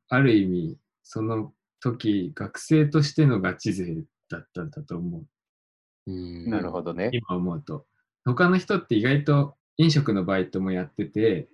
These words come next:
Speaker 1: 学生もやってるから、
Speaker 3: うん。うん。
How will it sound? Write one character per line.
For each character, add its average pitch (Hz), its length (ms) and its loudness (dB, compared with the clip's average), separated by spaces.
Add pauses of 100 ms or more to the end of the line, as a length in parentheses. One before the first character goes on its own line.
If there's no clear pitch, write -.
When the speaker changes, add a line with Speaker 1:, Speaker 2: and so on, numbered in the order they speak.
(360)
Speaker 1:
学 98 200 -4
生 101 200 -2
も 101 120 0
や 95 100 -2
っ - 80 -14
て 95 100 -2
る 87 80 -4
か 80 80 -8
ら、 80 260 -2 (1120)
Speaker 3:
う 196 60 -8
ん。 190 40 -4
う - 80 -4
ん。 156 100 -16